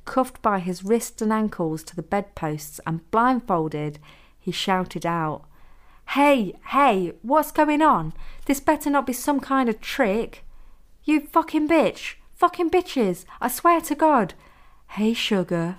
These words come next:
said Janine in a silky soft voice. "What's going on?" Sean repeated. "Well," said Janine, "you're in for a very special treat, if you choose to see it like that."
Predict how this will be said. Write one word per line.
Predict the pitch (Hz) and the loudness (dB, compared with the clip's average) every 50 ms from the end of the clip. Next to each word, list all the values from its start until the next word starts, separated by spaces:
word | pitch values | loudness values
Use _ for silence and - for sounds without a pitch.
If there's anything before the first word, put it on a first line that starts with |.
| - - | -12 -18
said | - - 196 175 175 | -8 -4 -4 -4 -4
Janine | - - 180 165 165 156 156 156 160 170 | -4 -4 -4 -4 -2 -4 -4 -6 -6 -8
in | 170 170 | -8 -10
a | 165 | -10
silky | - - - - - 196 175 170 - - - 170 | -12 -12 -10 -6 -4 -4 -4 -6 -6 -8 -8 -6
soft | - - 170 156 156 - - - | -4 -6 -6 -6 -6 -10 -16 -10
voice. | - 165 151 156 160 170 165 - - - - _ _ _ _ _ _ - - _ - _ _ | -6 -6 -4 -4 -4 -6 -8 -10 -12 -14 -16 _ _ _ _ _ _ -20 -20 _ -20 _ _
"What's | - 294 294 294 - | 0 0 0 0 0
going | - 269 240 220 202 202 | 0 2 2 2 2 2
on?" | 185 170 160 160 160 160 - _ _ _ | 2 2 2 0 -2 -6 -10 _ _ _
Sean | - - - 190 175 165 | -10 -6 -4 -2 -2 -2
repeated. | 160 160 165 175 165 156 156 - - 156 151 156 151 - - - - _ - - _ _ _ _ _ _ _ _ _ - | -4 -4 -4 -6 -6 -6 -6 -8 -8 -8 -8 -8 -10 -16 -20 -20 -20 _ -20 -20 _ _ _ _ _ _ _ _ _ -4
"Well," | 185 190 202 190 165 160 170 190 - _ _ | -2 0 0 0 -2 -2 -6 -8 -12 _ _
said | _ - - 190 175 165 | _ -8 -4 -4 -4 -4
Janine, | - - 170 160 160 156 156 156 165 | -4 -4 -2 -2 -2 -2 -2 -2 -2
"you're | 175 196 208 220 233 226 | -2 0 0 0 0 0
in | 202 165 156 151 | 0 -2 -2 -4
for | 151 - - - 160 | -6 -8 -8 -6 -6
a | 160 156 | -6 -6
very | 160 165 - 170 170 180 196 214 214 | -6 -4 -2 0 0 2 2 0 0
special | 208 - - - - - - 147 147 - - - 180 | -2 -4 -8 -10 -8 -6 -4 -4 -4 -4 -4 -4 -6
treat, | 170 - - - 196 202 180 160 - - - - - - - - - - _ | -6 -6 -4 -2 -2 0 -2 -4 -6 -10 -16 -18 -18 -20 -20 -20 -20 -20 _
if | - - 180 - | -8 -8 -6 -2
you | 180 175 | -2 -2
choose | 165 - - 156 156 151 - | -2 -4 -6 -6 -6 -6 -8
to | - 165 | -10 -10
see | 156 - - 156 147 | -10 -6 -6 -4 -4
it | 147 139 - | -4 -6 -6
like | 147 143 143 139 - - - | -8 -8 -8 -8 -10 -10 -8
that." | 139 143 165 202 - - - - | -6 -6 -6 -8 -10 -12 -18 -20